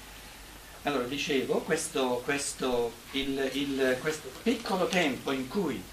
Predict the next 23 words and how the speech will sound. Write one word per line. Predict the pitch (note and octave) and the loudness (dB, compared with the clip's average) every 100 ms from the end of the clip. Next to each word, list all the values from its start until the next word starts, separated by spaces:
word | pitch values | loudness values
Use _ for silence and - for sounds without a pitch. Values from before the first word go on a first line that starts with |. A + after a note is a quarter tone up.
| - - - - - | -14 -14 -14 -14 -6
eh, | B2+ B2 B2 | 0 0 2
il, | C3+ C3+ B2 A#2+ A#2 A#2 - | 4 8 8 8 4 -4 -4
il | C#3 D3+ D3+ | -2 0 10
logos | G#3 F3 C3+ C3 - | 10 10 4 2 0
sparisce | - E3+ F#3+ G3 - - A#2 - - - - | 6 6 6 4 2 2 -2 -6 -12 -12 -8
e | - C#3+ | -2 0
poi | - F#3+ | 2 2
si | F#3 E3+ | 2 -2
ripresenta | D#3 D#3+ D#3 F3 D3 B2 - F3 - - - - - - - - | -2 0 2 4 4 2 2 0 0 -8 -14 -14 -10 -10 -10 -4
è | E3+ F3+ - | 4 4 4
il, | - D#3 D3 D3 | 0 -2 2 6
ehm, | C#3 C3 B2+ B2+ - - - - - | 6 6 2 -4 -12 -16 -16 -16 -6
il | D#3+ D#3+ D3+ C#3 | -4 -2 -4 -4
las-, | D#3+ A3 B3 - - | 4 4 10 12 12
lasso | D#3 D3+ B2 - - - | 12 6 8 6 6 4
di | F3 | 0
tempo | F3+ F3+ D#3 D#3+ D#3+ A3+ C4 E4 - | 4 4 6 2 4 4 4 0 6
tra | G3+ | 10
la | D#3+ D3 | 10 10
percezione | F3 E3+ F3+ G#3+ C#4+ | 6 2 2 2 2
e | G3+ | 2
il | |
concetto. | D#3+ F#3+ F3+ C#3+ A#2+ - C3 - | 0 -2 2 0 0 -2 -6 -6